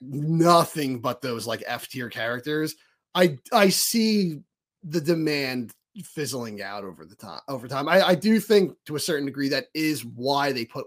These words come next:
all these out at once and turn into this huge, like, co-, like, first come, first serve, you must go out and get these now kind of event, 'cause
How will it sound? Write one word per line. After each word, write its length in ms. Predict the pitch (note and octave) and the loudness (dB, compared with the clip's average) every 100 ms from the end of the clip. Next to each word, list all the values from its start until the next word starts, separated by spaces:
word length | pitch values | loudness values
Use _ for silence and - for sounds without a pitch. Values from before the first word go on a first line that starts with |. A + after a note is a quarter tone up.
| - | -4
all 180 | D3 C#3 | -4 -2
these 200 | B2 C3 | -4 -4
out 160 | A#2 | -4
at 80 | A2+ | -6
once 260 | C3 C3 A#2 | -6 -6 -8
and 80 | A#2 | -10
turn 140 | C3+ | -10
into 120 | B2 | -10
this 100 | A#2+ - | -10 -12
huge, 480 | - D3 C#3 C3 _ _ _ _ C3+ | -6 0 0 -2 _ _ _ _ -6
like, 220 | C#3 - - | -6 -6 -4
co-, 200 | - F#3 F3 | 2 2 2
like, 180 | C#3+ | -2
first 360 | - G3+ F3 - | 2 4 4 4
come, 240 | G3+ F3+ E3 | 4 6 4
first 260 | F3+ D3+ | 2 2
serve, 320 | G3 F3 C#3 | 4 2 2
you 100 | F3+ | 0
must 300 | F#3 F#3 - | 0 0 0
go 160 | G3+ F3 | 0 2
out 140 | F3 | 2
and 100 | D#3+ | 0
get 140 | E3+ F3 | -2 -2
these 220 | D#3 C3+ | -8 -6
now 240 | E3 D#3 | -6 -6
kind 180 | D3 D3 | -6 -8
of 100 | C3+ | -8
event, 380 | B2 D3+ D#3 - | -8 -6 -8 -8
'cause 220 | C3+ C#3 | -12 -12